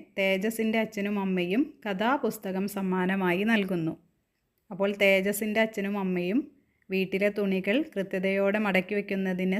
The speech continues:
സമ്മാനമായി നൽകുന്നത് കഥാപുസ്തകമാണ്. മുകളിൽ കൊടുത്തിരിക്കുന്ന ചിത്രങ്ങൾ ശ്രദ്ധിച്ചുവല്ലോ. പൂന്തോട്ടം നനച്ചതിന്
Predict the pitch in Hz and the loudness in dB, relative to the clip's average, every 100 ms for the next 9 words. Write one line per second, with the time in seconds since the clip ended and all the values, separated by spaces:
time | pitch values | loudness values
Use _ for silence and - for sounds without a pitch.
0 | 226 196 190 190 190 202 196 196 196 196 | 0 0 2 2 2 0 0 0 -2 -2
1 | 196 190 185 208 294 - _ _ _ - | 0 0 0 0 -2 -6 _ _ _ -6
2 | 175 180 185 190 202 214 202 190 170 160 | -4 0 0 0 -2 -2 -2 -2 -2 -4
3 | - _ _ _ _ _ _ - 262 294 | -8 _ _ _ _ _ _ -4 2 6
4 | 330 330 233 202 196 190 190 185 185 202 | 6 6 2 2 0 -2 -2 -2 -4 -6
5 | - 185 185 190 196 180 190 190 196 190 | -6 -2 -2 -2 -4 -4 -4 0 0 0
6 | 180 185 185 _ _ _ _ - 311 320 | 0 -4 -8 _ _ _ _ 0 4 6
7 | 285 214 202 208 196 185 185 185 180 | 6 4 2 0 0 -2 -4 -4 -4